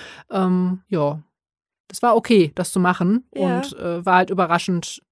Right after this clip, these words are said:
Speaker 1: dass er das versuchen wollte und <laughs> dass er dann auch so drauf abgefahren ist.
Speaker 2: <laughs>
Speaker 1: Hat mich auch <laughs> überrascht, dass das dann immer wieder wollte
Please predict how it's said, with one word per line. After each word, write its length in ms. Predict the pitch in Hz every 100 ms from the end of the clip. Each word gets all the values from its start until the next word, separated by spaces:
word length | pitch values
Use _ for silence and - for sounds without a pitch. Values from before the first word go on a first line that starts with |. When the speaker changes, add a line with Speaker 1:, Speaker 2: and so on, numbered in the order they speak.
| -
Speaker 1:
dass 300 | 180 180 -
er 160 | - -
das 180 | 185
versuchen 360 | - 220 339 269
wollte 420 | 233 233 262 269
und 140 | 220 208
<laughs> 440 | - - - -
dass 120 | - -
er 60 |
dann 260 | 202 208 202 -
auch 140 | 240
so 160 | - 214
drauf 200 | 196 185
abgefahren 500 | - 214 - 190 -
ist. 240 | 359 381
Speaker 2:
<laughs> 240 | 311 285 359
Speaker 1:
Hat 140 | 370
mich 160 | 349 302
auch 240 | 330 - -
<laughs> 0 |
überrascht, 680 | 415 370 - 247 - - -
dass 140 | 226 -
das 140 | 311
dann 120 | 233 220 381 233
immer 280 | 226 247 262
wieder 340 | 311 254 185
wollte 420 | 220 208 - 233